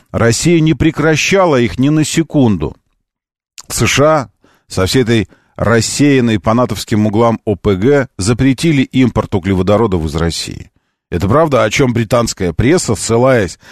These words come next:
на кабинет премьер-министра, с гордостью ещё год назад заявляла,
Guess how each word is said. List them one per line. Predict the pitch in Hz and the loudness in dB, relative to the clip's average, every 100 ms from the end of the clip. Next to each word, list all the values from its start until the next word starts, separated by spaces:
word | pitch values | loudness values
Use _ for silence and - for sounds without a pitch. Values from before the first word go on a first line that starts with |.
| - - | -20 -6
на | 104 | -4
кабинет | 107 120 131 139 147 | -2 0 2 2 2
премьер-министра, | 110 117 117 127 104 92 139 220 - 101 - - - - | 0 0 0 0 0 0 0 0 -2 -4 -6 -16 -20 -12
с | 80 | -4
гордостью | 101 185 190 151 - 127 | 0 2 0 -4 -2 -2
ещё | 110 131 | 0 0
год | 160 - | 0 -2
назад | 131 123 170 | -2 0 0
заявляла, | 156 196 208 131 76 | 0 2 2 0 -6